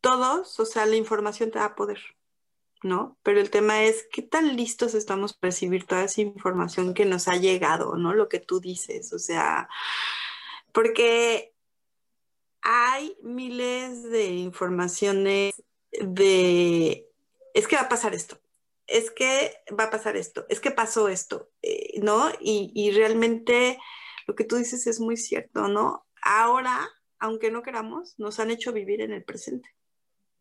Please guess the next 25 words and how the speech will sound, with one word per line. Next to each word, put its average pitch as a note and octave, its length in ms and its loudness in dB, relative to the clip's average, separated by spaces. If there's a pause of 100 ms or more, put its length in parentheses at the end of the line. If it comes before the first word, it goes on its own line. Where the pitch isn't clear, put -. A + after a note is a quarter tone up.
(140)
¿no? F#3+ 360 -6 (240)
O G3+ 100 -8
sea, F3+ 540 2 (540)
ahora B3+ 300 0
sí A#3 460 -12
que C4 460 -6
como F#3+ 800 -4
lo G3 160 2
hacen A#3 580 -2
en, F3+ 960 -2
en F#3 160 0
los F#3 160 -4
temas G3 380 2
de G3+ 80 2
alcoholismo F#3 720 0
y F#3 40 -4
drogadicción, F3+ 800 0
que F3+ 120 -4
te F3 120 2
dicen F#3 580 2
un G3 300 0
día F3+ 220 4
a F3+ 40 2
la D#3+ 220 2
vez, F#3+ 540 -2